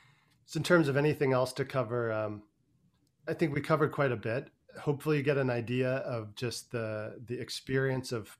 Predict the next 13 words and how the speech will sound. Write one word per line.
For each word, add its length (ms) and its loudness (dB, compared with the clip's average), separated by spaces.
publishing 720 -4
and 280 -6
the 80 -10
publishing 540 -4
journey 400 -2
and 140 -6
what 180 -6
it's 340 -10
like 380 -6
to 100 -6
have 200 -6
a 80 -4
real 300 -6